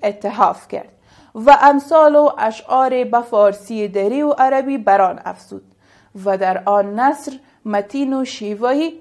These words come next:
به کار برد، چنان که می‌توان آن را از امهات کتاب‌های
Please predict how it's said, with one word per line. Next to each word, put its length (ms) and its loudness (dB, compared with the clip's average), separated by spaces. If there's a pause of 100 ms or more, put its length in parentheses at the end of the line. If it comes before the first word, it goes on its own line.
به 260 -8
کار 340 -4
برد، 300 -14 (500)
چنان 360 -6
که 120 -10
می‌توان 640 0 (260)
آن 240 6
را 200 6
از 360 2
امهات 560 -4
کتاب‌های 800 -6